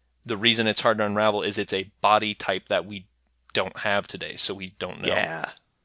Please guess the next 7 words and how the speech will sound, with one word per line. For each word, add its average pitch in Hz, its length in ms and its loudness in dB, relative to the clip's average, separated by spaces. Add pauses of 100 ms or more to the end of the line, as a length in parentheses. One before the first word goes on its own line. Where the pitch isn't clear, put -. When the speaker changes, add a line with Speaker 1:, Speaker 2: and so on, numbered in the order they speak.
(120)
Speaker 2:
And, 143 140 6
and 143 180 6
behavior 120 540 4
can 107 180 -4
be 101 80 -2
so 101 220 2
variable 92 800 0